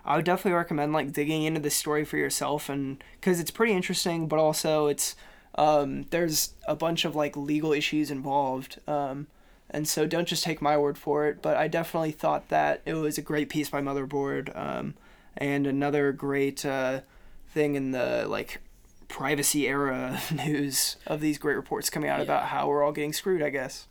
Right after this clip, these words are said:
Speaker 2: Yeah, we'll definitely put all the links to all of these stories and all of our sources in the description of the podcast. Um, anything else on that one?
Speaker 1: Nope, that's all I got.
Speaker 2: All right, so my last story here is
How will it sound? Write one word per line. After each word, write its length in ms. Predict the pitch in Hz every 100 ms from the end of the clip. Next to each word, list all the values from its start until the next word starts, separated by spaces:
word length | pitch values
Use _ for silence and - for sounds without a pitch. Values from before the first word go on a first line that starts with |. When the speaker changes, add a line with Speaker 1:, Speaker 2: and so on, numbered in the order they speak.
| - 160
Speaker 2:
Yeah, 240 | 156 123
we'll 140 | 131
definitely 420 | 131 139 151 135 131
put 220 | 143 131
all 180 | 143 147
the 80 | 143
links 380 | 135 123 - -
to 280 | 131 123
all 180 | 113 160
of 60 | 160
these 180 | 147 -
stories 400 | 139 131 131 123
and 100 | 123
all 140 | 120
of 80 | 117
our 100 | 113
sources 540 | - 123 113 117 104 - - - - -
in 340 | 131 123 123 -
the 380 | 131 120 113 110
description 420 | 104 - 117 -
of 60 | 101
the 60 | 92
podcast. 600 | 113 104 113 110 101 - - - - - 113
Um, 360 | 104 - - - - 123
anything 320 | 139 147 139
else 160 | 131
on 120 | 147 135
that 120 | 143
one? 220 | 190 185 - - - - - -
Speaker 1:
Nope, 260 | 170 190 -
that's 200 | 160 -
all 80 | 165
I 80 | 160
got. 300 | 170 180 - - -
Speaker 2:
All 140 | 143
right, 180 | 139 113
so 340 | 147 139 131 151
my 120 | 185
last 220 | 233 208
story 280 | 175 151 131
here 240 | 147 135
is 400 | 117 131 127 113